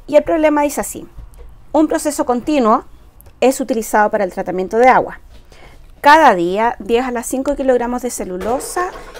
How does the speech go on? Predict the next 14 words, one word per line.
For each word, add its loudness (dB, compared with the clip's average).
y -2
diez 2
a 0
la -2
tres -8
kilogramos -4
de -8
bacteria -4
entran -2
por -8
la -4
corriente -10
de -4
alimentación, -6